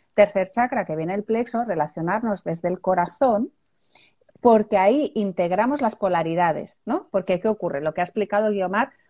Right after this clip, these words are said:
de los egregores o los campos mórficos, estamos muy acostumbrados a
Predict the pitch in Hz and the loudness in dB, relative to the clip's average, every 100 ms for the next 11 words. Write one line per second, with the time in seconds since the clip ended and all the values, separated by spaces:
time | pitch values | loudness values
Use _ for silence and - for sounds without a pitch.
0 | - 175 156 156 143 208 226 226 220 220 | -2 0 0 -2 -2 0 2 0 -2 -2
1 | 160 151 196 202 208 190 190 - 151 185 | -2 -2 -4 -2 -2 -2 -6 -6 -2 0
2 | 247 _ _ _ _ 247 277 226 269 277 | 0 _ _ _ _ -2 2 4 4 4
3 | 262 254 247 262 240 247 262 254 - 233 | 2 2 0 4 4 6 4 0 0 -2
4 | 311 | -2